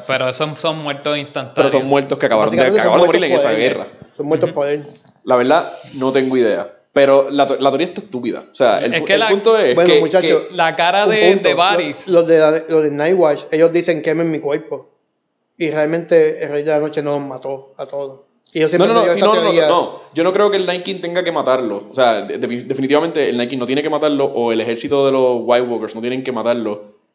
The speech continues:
Speaker 2: para que ellos se vuelvan White Walkers. Pero, no sé, lo de las criptas también suena tan estúpido.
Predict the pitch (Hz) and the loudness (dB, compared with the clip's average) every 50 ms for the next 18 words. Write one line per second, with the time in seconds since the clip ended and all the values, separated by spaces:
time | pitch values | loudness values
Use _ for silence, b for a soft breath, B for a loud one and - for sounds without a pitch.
0 | _ _ _ - 120 123 120 117 113 117 131 127 - 127 107 113 135 156 - 123 | _ _ _ -2 0 0 0 0 0 0 0 0 0 0 0 2 2 2 0 -2
1 | 110 107 104 107 113 104 101 101 101 95 98 95 92 92 - - - _ _ _ | -6 -6 -4 -4 -2 -2 -2 -4 -6 -8 -8 -8 -10 -10 -14 -16 -20 _ _ _
2 | 117 117 113 107 110 110 107 104 104 101 101 98 101 - - _ _ _ - - | -4 -2 -2 -2 -2 -2 -2 -2 -4 -4 -6 -8 -10 -16 -20 _ _ _ -20 -20
3 | _ _ _ _ _ _ _ - 120 127 135 135 - 127 131 139 135 131 127 127 | _ _ _ _ _ _ _ -6 -4 -4 -4 -2 0 2 2 4 4 4 4 2
4 | 123 117 - - 180 175 - 165 - - 160 147 151 156 147 - 160 156 151 151 | 2 0 0 -4 -8 -6 -6 -10 -8 -8 -8 -6 -6 -6 -6 -4 -4 -4 -2 -2
5 | 151 143 - - - 147 139 123 113 107 98 | -4 -4 -6 -6 -6 -6 -4 -4 -4 -4 -6